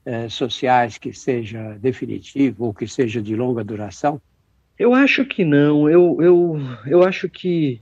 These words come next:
Speaker 2: uma coisa que a gente aprendeu com a história é que a história não ensina nada pra gente, viu, <laughs> Drauzio? Porque A gente vê erros sendo repetidos de pandemia em pandemia. A gente já sabe os erros que vão cometer na próxima pandemia,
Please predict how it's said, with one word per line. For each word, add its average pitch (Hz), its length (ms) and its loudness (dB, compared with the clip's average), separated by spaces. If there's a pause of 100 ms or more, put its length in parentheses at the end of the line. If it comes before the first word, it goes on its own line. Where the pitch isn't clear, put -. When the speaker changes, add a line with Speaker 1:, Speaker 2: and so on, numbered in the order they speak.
(140)
Speaker 2:
uma 131 160 2
coisa 143 320 0
que 139 140 0
a 135 80 6
gente 120 720 -2 (120)
aprendeu 123 880 2
com 120 200 -4
a 113 40 0
história 127 680 6
é 127 100 0
que 131 140 -2
a - 20 4
história 127 540 0
não 131 160 -2
ensina 131 360 -4
nada 123 280 -2
pra 123 180 0
gente, 104 380 -10
viu, 110 160 -2 (100)
<laughs> - 20 -
Drauzio? 120 480 -2
Porque 147 380 2 (360)
A 127 60 4
gente 156 200 2
vê 156 240 8
erros 156 300 4
sendo 156 220 2
repetidos 147 640 -2
de 143 80 -6
pandemia 147 640 4
em 143 100 0
pandemia. 139 640 2
A 139 60 4
gente 160 260 -10
já 196 160 -4
sabe 190 520 2
os 151 140 0
erros 160 320 -2
que - 120 -16
vão 151 160 0
cometer 147 340 -2
na 156 120 0
próxima 151 520 -4
pandemia, 139 600 -2